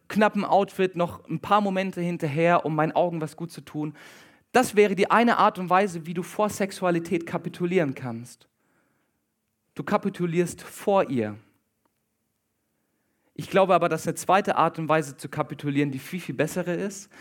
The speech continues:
weil es dich in ein gutes Leben führt, weil es sich positiv auf deine Gedanken, weil es sich positiv auf dein Herz, weil es sich positiv auf deine Sexualität auswirken wird.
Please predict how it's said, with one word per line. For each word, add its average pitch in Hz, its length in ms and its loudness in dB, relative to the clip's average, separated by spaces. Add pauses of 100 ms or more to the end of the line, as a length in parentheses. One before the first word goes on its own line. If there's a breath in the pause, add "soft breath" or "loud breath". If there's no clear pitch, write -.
(220 loud breath)
weil 151 160 4
es 156 100 -4
dich 165 160 -6
in 151 80 -2
ein 139 140 0
gutes 185 340 -4
Leben 175 280 0
führt, 185 420 -6 (240 loud breath)
weil 151 140 4
es 156 80 -4
sich - 160 -8
positiv 190 560 -2
auf 143 180 -2
deine 143 220 0
Gedanken, 156 520 0
weil 135 120 0
es - 100 -10
sich - 140 -16
positiv 175 460 -2
auf - 180 -4
dein 127 160 -2
Herz, 165 400 0
weil 131 80 2
es 123 80 -4
sich 131 160 -14
positiv 170 420 -4
auf 143 140 -6
deine 151 180 -2
Sexualität 143 720 -6
auswirken 139 560 -6
wird. 117 240 -4